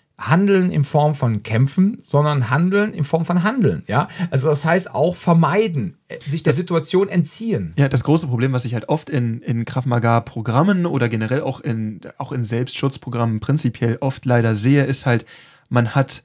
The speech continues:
Speaker 2: irgendwelche kämpferischen Elemente, ne? Das hast du dann auch ganz gerne irgendwie mal in so einem Seminar am Wochenende oder
Speaker 1: Mhm.
Speaker 2: sowas, ne? Wo man halt so zwei, drei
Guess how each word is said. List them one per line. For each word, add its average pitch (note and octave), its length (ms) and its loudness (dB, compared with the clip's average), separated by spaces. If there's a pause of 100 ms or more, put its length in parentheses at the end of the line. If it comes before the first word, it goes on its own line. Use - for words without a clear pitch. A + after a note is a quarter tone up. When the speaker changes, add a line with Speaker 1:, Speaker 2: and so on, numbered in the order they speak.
(640)
Speaker 2:
irgendwelche B2+ 300 2
kämpferischen F#3 500 0
Elemente, E3+ 440 2
ne? A#2+ 120 4
Das C3 140 2
hast C3+ 100 -2
du C3+ 40 0
dann A#2+ 80 0
auch B2 60 -6
ganz A#2 160 -4
gerne B2 200 2
irgendwie A#2 180 0
mal A2 100 0
in G#2+ 100 0
so A2 100 0
einem G#2+ 180 0
Seminar A2+ 480 4
am F3 100 2
Wochenende E3 460 2
oder D#3 100 4
Speaker 1:
Mhm. D3+ 40 6
Speaker 2:
sowas, - 340 6
ne? A#2+ 100 0
Wo A#2+ 60 -4
man A#2 100 0
halt A2 100 0
so - 80 -4
zwei, A#2 220 -2
drei A2 240 0